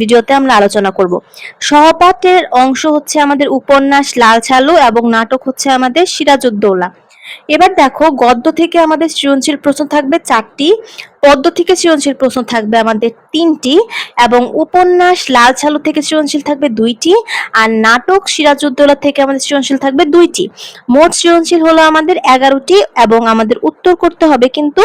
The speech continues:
সাতটি প্রশ্নের। এখন সাধারণত সকলে চায় যে গদ্য থেকে আসলে একটুখানি বেশি আনসার করব,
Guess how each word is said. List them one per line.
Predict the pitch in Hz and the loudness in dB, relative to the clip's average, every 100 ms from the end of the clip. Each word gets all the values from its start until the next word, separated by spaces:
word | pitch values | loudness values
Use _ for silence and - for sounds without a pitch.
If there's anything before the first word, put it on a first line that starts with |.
| 539 - - - - | -2 -8 -16 -10 -4
সাতটি | 285 277 - 359 - | -2 -2 0 0 2
প্রশ্নের। | 320 311 254 196 190 - - - - 320 | 0 0 -2 -4 -6 -10 -10 -8 -2 -2
এখন | - 339 320 330 | 2 2 2 0
সাধারণত | 311 320 330 339 - 349 349 - | 0 2 0 -2 0 2 2 0
সকলে | 262 277 302 311 - | -2 0 0 0 0
চায় | 233 240 | 2 2
যে | 262 233 | 0 0
গদ্য | 226 214 214 269 | 2 2 0 -2
থেকে | 294 294 269 | -2 0 0
আসলে | 240 262 247 | 0 0 -2
একটুখানি | 240 - 254 240 214 | -2 -4 -2 2 0
বেশি | 214 240 | 0 -2
আনসার | 233 226 247 240 | -2 -2 -2 0
করব, | 247 247 | -2 0